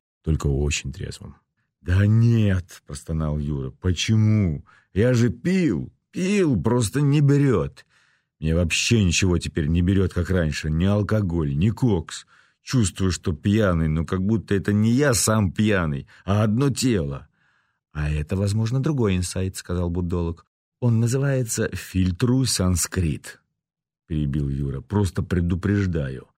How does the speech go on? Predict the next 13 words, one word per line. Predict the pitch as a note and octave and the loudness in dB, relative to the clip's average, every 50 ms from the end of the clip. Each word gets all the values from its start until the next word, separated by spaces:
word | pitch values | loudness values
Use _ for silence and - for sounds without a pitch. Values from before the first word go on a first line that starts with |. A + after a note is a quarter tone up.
| _ _ _ - | _ _ _ -4
Могу | D#2+ F2+ G#2 G#2+ G#2+ A2+ | 0 0 2 4 4 4
не | A2 G#2+ A2+ | 4 4 4
выдержать | A2 A2+ B2+ C3+ A2+ G2 E2 C#2+ D2 D#2+ D#2 F#2 | 4 2 2 2 0 0 0 0 0 -2 -2 -2
и | G#2+ G2 | -4 -6
кием | - E2 D#2 D2 D2 C#2+ D2 C#2 | -6 -4 -2 -2 -2 -2 -2 -4
въебать». | C#2 C#2 C2+ C2+ B1 B1 B1+ A#1 - - - _ _ _ _ _ _ _ _ _ _ _ _ _ _ _ _ _ _ _ _ _ _ _ _ _ _ _ | -6 -6 -8 -8 -8 -10 -10 -12 -14 -18 -20 _ _ _ _ _ _ _ _ _ _ _ _ _ _ _ _ _ _ _ _ _ _ _ _ _ _ _
Дамиан | - C2 D#2+ D#2+ F2 F#2+ G2+ A2+ A#2 A#2 | -10 -4 -2 0 2 2 2 2 2 0
решил, | G#2+ G#2+ G#2 - - A2 G#2+ G2+ | 0 -2 -4 -4 -4 -4 -4 -4
что | - - - D2 | -6 -10 -14 -12
пора | D2+ E2 D#2+ D#2+ E2+ | -8 -6 -4 -4 -4
вмешаться | E2 E2 E2 D#2 D#2 - D#2 D2+ - - - | -4 -4 -4 -6 -6 -6 -8 -8 -10 -10 -8
в | D2+ | -8
разговор. | C#2+ D2 D2 D2 C#2 A#1+ - - - | -8 -6 -6 -8 -8 -10 -12 -16 -20